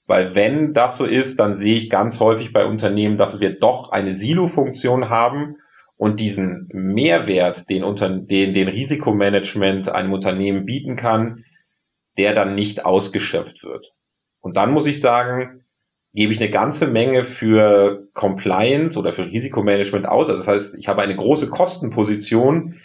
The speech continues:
die am Ende des Tages einen Haken hinter eine regulatorische Anforderung macht. Aber den Mehrwert, den ich daraus ziehen kann, äh, den nehme ich nicht mit. Und dann ist es für mich ein, ein, ein Kostenfaktor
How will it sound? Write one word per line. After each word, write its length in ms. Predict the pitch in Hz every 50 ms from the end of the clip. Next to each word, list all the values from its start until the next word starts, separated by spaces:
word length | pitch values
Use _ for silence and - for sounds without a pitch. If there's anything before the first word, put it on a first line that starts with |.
| _ _ -
die 60 | 110
am 80 | 104 107
Ende 160 | 107 117 120
des 140 | 120 117 -
Tages 240 | 117 113 110 110 110
einen 260 | 98 101 101 95 92 95
Haken 340 | 104 107 123 139 139 151 131
hinter 300 | 107 123 127 123 117 98
eine 220 | 101 104 107 104
regulatorische 600 | 104 104 107 101 101 101 110 107 107 104 - -
Anforderung 680 | - 98 135 143 - - 175 160 160 156 165 170 160
macht. 400 | - 151 196 214 - - _ - _ _ _ _ _ _ _ _ _ _ _ _ _ _ _ _ _ -
Aber 160 | 110 104 107 104
den 220 | 104 98 98 104
Mehrwert, 420 | 110 131 156 165 147 135 113 -
den 100 | 113 107
ich 60 | 104 104
daraus 460 | 107 98 92 101 98 98 98 - -
ziehen 320 | - - 131 139 143 147 143
kann, 340 | 143 139 123 123 127 127
äh, 200 | 127 - 95 95 95
den 180 | 107 107 107
nehme 180 | 107 107 107 104
ich 100 | 104 107
nicht 260 | 104 98 98 95 -
mit. 260 | 85 85 82 85 -
Und 120 | - - -
dann 140 | 98 107 110
ist 100 | 107 110
es 100 | 107 -
für 100 | 107 104
mich 200 | 104 104 - 92
ein, 240 | 98 98 98 95
ein, 400 | 92 - 95 95 95 95 92 -
ein 200 | - - - 95
Kostenfaktor 1400 | 98 107 120 135 - - - 175 156 156 156 151 - - - - - - - 131 131 - - 151 139 131 135 135 135